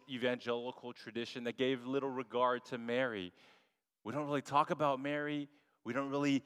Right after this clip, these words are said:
show her the honor that she's due. So let's, let's consider just how blessed she is to be the mother of Christ. I mean, just think about it.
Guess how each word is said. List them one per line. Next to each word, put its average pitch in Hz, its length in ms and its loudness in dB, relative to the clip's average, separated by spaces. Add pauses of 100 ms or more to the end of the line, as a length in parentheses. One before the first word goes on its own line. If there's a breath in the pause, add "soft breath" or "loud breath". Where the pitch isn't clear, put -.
(160 loud breath)
show 143 460 -2
her 147 180 -4
the 123 220 0
honor 135 340 0
that 117 180 0
she's 107 360 -12
due. 123 440 -10 (1120)
So 175 140 -2
let's, - 380 0 (720)
let's 185 120 2
consider 208 600 0
just 180 160 -2
how 185 340 2 (160)
blessed 160 540 0 (100)
she 185 280 -4
is 165 420 2
to 165 160 -2
be 180 260 -2
the 151 140 0
mother 165 420 -2
of 156 180 -2
Christ. 185 540 -6 (800)
I 170 60 -6
mean, 202 80 -2
just 185 220 -4
think 233 160 0
about 143 240 6
it. 104 120 0